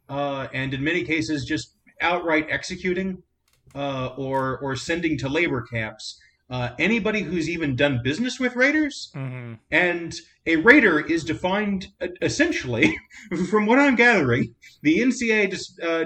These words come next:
Speaker 1: defines any armed group that is not the N C A as a raider band.
Speaker 2: Yeah, huh.
Speaker 1: Therefore,
Speaker 2: Wonder
Speaker 1: if, if
Speaker 2: what
Speaker 1: you
Speaker 2: that
Speaker 1: do
Speaker 2: sounds
Speaker 1: business,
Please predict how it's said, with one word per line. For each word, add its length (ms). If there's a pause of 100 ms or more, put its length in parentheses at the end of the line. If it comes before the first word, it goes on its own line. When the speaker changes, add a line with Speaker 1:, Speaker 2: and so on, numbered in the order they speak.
Speaker 1:
defines 680
any 360
armed 360
group 320
that 100
is 160
not 220
the 180
N 100
C 260
A 300 (180)
as 180
a 60
raider 320
band. 280 (100)
Speaker 2:
Yeah, 380 (100)
huh. 400 (280)
Speaker 1:
Therefore, 680 (600)
Speaker 2:
Wonder 220
Speaker 1:
if, 280
if 140
Speaker 2:
what 120
Speaker 1:
you 100
Speaker 2:
that 120
Speaker 1:
do 100
Speaker 2:
sounds 260
Speaker 1:
business, 420